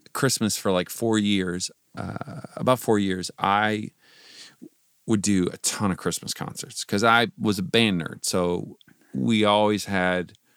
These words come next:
Christmas concerts where concert band, we'd play Leroy Anderson,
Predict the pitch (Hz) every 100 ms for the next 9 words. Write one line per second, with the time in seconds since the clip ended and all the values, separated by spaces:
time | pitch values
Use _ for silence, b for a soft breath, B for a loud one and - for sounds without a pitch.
0 | b b b b b - 120 - 104 -
1 | 95 90 95 87 - 98 87 82 113 113
2 | - - 92 92 90 - 98 92 95 92
3 | 90 90 92 90 - 95 92 87 87